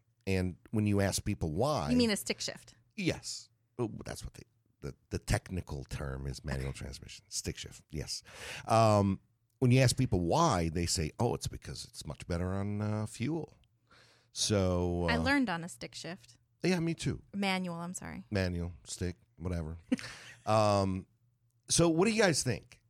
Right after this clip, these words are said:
Speaker 1: The, is manual transmission offers better fuel economy than automatics?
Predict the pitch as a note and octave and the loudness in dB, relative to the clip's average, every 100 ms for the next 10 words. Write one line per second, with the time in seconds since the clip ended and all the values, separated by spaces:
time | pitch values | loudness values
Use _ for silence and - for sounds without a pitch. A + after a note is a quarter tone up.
0 | _ _ _ _ _ _ _ _ _ F#2+ | _ _ _ _ _ _ _ _ _ -2
1 | D3 C#3+ C3+ G#2+ - _ _ C3 D3 G3+ | 2 4 4 2 -2 _ _ 2 4 4
2 | G3+ - D3+ C#3+ B2 C3+ - C3+ C3+ - | 2 2 2 4 4 2 2 0 0 0
3 | A#2 A2+ A#2 G#2+ - G2+ A#2 B2+ C3 A#2 | 0 2 0 -2 -2 2 4 2 0 0
4 | A2+ A2 - G2+ G#2 G2+ G2+ F#2 D#2 F#2+ | 2 2 0 0 2 2 0 -4 -4 -4
5 | E2+ F2 E2 C2 G#1+ - - | -2 -2 -2 -6 -10 -14 -14